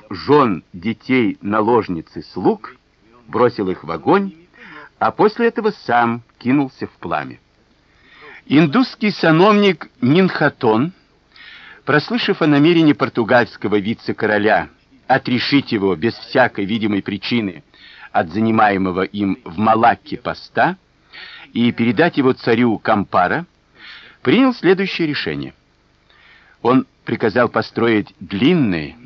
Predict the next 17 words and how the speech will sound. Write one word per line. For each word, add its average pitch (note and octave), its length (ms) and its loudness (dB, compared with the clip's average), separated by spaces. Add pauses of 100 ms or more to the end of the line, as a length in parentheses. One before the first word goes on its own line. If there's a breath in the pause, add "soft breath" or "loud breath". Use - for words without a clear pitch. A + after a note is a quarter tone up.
но G#2+ 160 0
не B2 140 4
очень G#2+ 280 -2
широкий G#2 400 -2
помост, A2+ 540 -2 (340)
укрепленный F#2+ 640 -4
на F#2 100 -2
столбах, D#2+ 640 -8 (800 loud breath)
и A#2+ 80 0
роскошно G3+ 560 0
украсить D#3+ 500 -2
его D#3 140 -2
цветами, F2 720 -8 (420 loud breath)
расставив C3 720 0 (100)
курильницы E3 720 -2
с A2+ 80 -8
благовониями. E2 840 -6